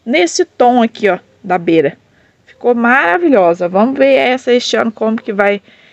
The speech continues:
chegar, né? Até que coloração que ela vai chegar. Mas maravilhosas. Agora vamos pras linduchas que não são,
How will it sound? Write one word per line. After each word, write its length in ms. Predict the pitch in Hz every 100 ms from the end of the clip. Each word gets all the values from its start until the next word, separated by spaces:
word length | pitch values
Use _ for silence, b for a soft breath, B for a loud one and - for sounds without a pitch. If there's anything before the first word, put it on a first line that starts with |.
| b
chegar, 560 | - - 233 220 180 160
né? 160 | 190
Até 240 | 247 262 208
que 140 | -
coloração 760 | - 220 214 214 240 - 208 196
que 60 | 202
ela 140 | 190
vai 160 | 185 196
chegar. 420 | - 185 175 - _ b b b b
Mas 300 | - 202 262
maravilhosas. 1200 | 262 262 262 294 285 311 311 294 202 147 - - - B B B B
Agora 720 | - 302 285 233 262 277 226
vamos 540 | 202 196 240 262 285 285
pras 400 | 262 254 254 247
linduchas 760 | 240 320 277 262 320 - 294
que 140 | - 294
não 340 | 262 269 339
são, 480 | 381 - 285 277 320